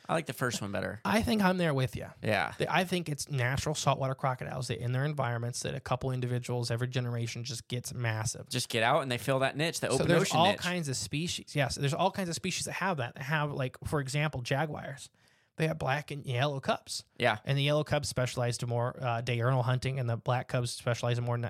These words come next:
Speaker 2: uh, night hunting. You know,
Speaker 1: Nocturnal hunting.
Speaker 2: nocturnal hunting. So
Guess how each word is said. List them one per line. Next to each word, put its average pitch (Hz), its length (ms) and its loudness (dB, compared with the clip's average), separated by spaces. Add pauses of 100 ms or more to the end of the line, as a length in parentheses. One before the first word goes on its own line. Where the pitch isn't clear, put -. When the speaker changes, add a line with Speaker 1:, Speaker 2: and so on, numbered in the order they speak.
Speaker 2:
uh, 113 300 2
night 135 200 0
hunting. 117 360 -6
You 131 40 -2
know, 131 80 8
Speaker 1:
Nocturnal 113 340 2
hunting. 127 100 2
Speaker 2:
nocturnal 123 340 0
hunting. 110 260 -4 (720)
So 147 520 2